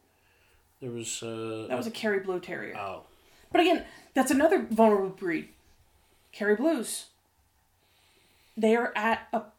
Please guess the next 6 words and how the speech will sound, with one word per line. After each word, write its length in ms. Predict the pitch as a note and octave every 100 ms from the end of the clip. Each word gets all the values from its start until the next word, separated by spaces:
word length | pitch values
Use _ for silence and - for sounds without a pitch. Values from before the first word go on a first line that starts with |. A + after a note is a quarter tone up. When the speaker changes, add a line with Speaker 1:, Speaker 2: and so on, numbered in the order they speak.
| _
Speaker 2:
point 580 | - - D#4+ D4+ A#3 -
where 520 | G#3+ G#3+ G3+ G3+ G3 - _ _ _
it 200 | A#3 A#3
could 200 | - A3
very 300 | G3 F3+ G3 G3+
easily 760 | C4 D#4 D#4 F#3 E3 D#3 -